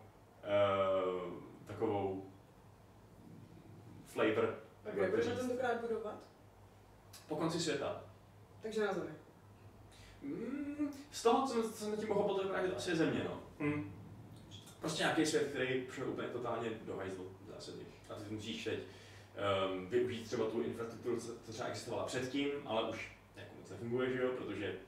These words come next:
Speaker 1: ti nefunguje nic. Musíš třeba najít nějaký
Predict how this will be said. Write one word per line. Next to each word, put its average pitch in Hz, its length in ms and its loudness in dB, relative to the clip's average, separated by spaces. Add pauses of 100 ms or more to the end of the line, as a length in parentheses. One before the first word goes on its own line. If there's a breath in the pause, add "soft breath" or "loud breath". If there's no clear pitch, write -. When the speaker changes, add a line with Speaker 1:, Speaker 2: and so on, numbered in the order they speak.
(140)
Speaker 1:
ti - 60 -8
nefunguje 98 360 -2
nic. - 360 -4 (420 loud breath)
Musíš 110 360 0
třeba 110 220 0
najít 110 400 2
nějaký 127 280 0